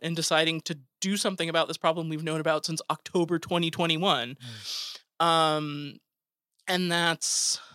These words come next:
Speaker 1: not great.
Speaker 2: Yeah.
Speaker 1: Uh, so that's, I think this is the biggest thing that's, the noise is being made about this, but it's not new. It's just, if you actually look at, it's like, "Oh yeah, it's actually real, and we still
Speaker 2: Yeah.
Speaker 1: haven't done anything about
Speaker 2: Yeah.
Speaker 1: it." Yeah.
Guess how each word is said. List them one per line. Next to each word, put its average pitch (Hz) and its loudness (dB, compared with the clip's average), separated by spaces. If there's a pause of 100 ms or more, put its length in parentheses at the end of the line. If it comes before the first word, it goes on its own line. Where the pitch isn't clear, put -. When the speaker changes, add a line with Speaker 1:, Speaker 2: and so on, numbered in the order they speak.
(160)
Speaker 1:
not 156 -4
great. - -8
Speaker 2:
Yeah. 110 -10 (180)
Speaker 1:
Uh, 135 -8
so - -8
that's, 160 0
I 180 6
think 202 0
this 196 2
is 185 -2
the 175 -4
biggest 147 -4
thing 151 -6
that's, - -10 (500)
the 190 0
noise 196 4
is 170 -2
being 160 0
made 156 0
about 143 0
this, 143 0
but 151 0
it's - -4 (100)
not 170 0
new. 160 -4
It's - -6
just, - -6
if 147 -12
you 147 -2
actually 147 -4
look 147 -6
at, - -8
it's - -14
like, 156 -2
"Oh 240 6
yeah, 214 8
it's 175 2
actually 185 4
real, 165 6
and 151 -2
we 160 -2
still 147 4
Speaker 2:
Yeah. 190 4
Speaker 1:
haven't 170 2
done 156 4
anything 147 -2
about 135 -2
Speaker 2:
Yeah. 131 -2
Speaker 1:
it." - -8
Yeah. 143 0